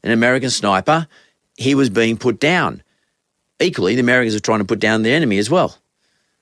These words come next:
So it's quite an interesting movie to watch. I, I, it resonated with me, and I just, you know, I, I,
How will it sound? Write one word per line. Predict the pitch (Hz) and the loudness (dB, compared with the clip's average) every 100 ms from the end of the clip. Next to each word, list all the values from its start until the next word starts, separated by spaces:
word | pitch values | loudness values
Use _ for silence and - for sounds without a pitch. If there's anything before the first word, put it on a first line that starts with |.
| _ _ - | _ _ -6
So | 110 | -2
it's | 113 - | 0 -2
quite | - 156 160 | 2 2 2
an | 143 | 0
interesting | 135 123 - 113 110 | -2 -4 -2 -2 -2
movie | 107 113 110 | 0 0 2
to | 104 | 0
watch. | 98 104 - - - | -2 -4 -8 -10 -6
I, | 92 95 - | -4 -4 -2
I, | 92 | -2
it | 92 78 - | -4 -6 -2
resonated | 107 113 113 113 | -2 0 0 0
with | 104 98 | 0 -2
me, | 120 147 | -2 -2
and | 113 | -2
I | 104 | -2
just, | 110 - - - - _ _ _ _ _ _ _ 202 | -2 -4 -6 -16 -20 _ _ _ _ _ _ _ -12
you | |
know, | 92 104 | -4 -2
I, | 110 - | 0 0
I, | 107 98 | -2 -2